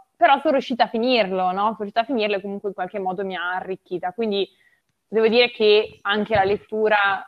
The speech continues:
eh, imposta può essere utile.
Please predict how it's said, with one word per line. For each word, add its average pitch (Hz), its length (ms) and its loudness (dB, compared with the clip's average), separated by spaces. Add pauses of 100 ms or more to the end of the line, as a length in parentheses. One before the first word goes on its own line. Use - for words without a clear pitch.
eh, 180 300 -2
imposta 202 960 4
può 190 160 2
essere 185 360 0
utile. 160 380 -10